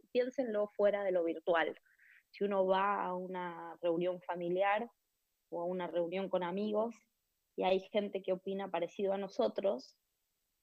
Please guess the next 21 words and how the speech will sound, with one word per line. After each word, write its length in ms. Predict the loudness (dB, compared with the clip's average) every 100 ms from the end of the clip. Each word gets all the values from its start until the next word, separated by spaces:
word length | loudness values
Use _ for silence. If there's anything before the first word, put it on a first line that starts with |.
| _ _ _ _ _ _ _ -10
estamos 340 | -2 0 0
más 160 | -2 -2
cómodos 500 | 0 0 -4 -10 _ _ _ _
en 80 | -10
general. 420 | -6 -4 -4 -6 -8 _ _ _ _ _ _ _ _ _ _
Si 120 | 4
hay 180 | 6 4
alguien 360 | 2 -2 -10
que 120 | -8
opina 400 | -8 -8 -8 -6 -2
muy 260 | 0 0
distinto 500 | -2 -4 -4 -4 -2
a 40 | -2
nosotros, 720 | -2 -2 0 0 0 -4 _ _ _ _ _ _
nos 220 | -8 -6 -4
sentimos 340 | -2 0 0
más 180 | -2 -4
perturbados, 680 | -4 0 2 4 2 0 -4 _ _ _ _ _ -4
tendemos 420 | -2 -2 -4 -4
a 80 | -4
movernos. 680 | 2 4 4 2 -6 -10